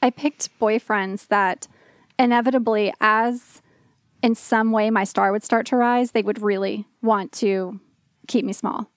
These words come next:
And I would realize, like, at the point where the breakup would,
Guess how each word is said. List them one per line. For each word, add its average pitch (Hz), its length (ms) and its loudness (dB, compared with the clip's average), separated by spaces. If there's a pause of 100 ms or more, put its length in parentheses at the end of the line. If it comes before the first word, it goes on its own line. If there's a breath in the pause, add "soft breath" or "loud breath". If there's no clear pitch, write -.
(120)
And 247 140 4
I 233 160 2
would 226 140 0
realize, 220 580 2
like, 196 300 0 (120)
at 226 140 2
the 226 80 -2
point 214 320 0
where 202 120 0
the 196 100 -4
breakup 202 460 -2
would, 185 160 -2